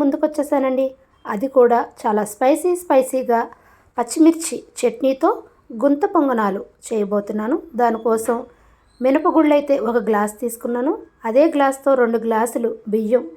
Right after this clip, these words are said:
కూడా నానబెట్టుకుని, కొన్ని మెంతులు, పచ్చిశనగపప్పు ఒక కప్పు నానబెట్టుకున్నాను, చిన్న కప్పు. అలాగే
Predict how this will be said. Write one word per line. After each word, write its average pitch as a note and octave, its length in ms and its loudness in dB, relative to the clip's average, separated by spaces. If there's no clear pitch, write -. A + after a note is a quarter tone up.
కూడా A3+ 260 2
నానబెట్టుకుని, A3+ 600 -2
కొన్ని C#4+ 240 2
మెంతులు, A#3 400 -2
పచ్చిశనగపప్పు D4+ 880 -2
ఒక A#3 180 -2
కప్పు G#3+ 300 -4
నానబెట్టుకున్నాను, G#3+ 680 -4
చిన్న G3+ 240 -6
కప్పు. G3+ 260 -6
అలాగే G#3+ 260 -2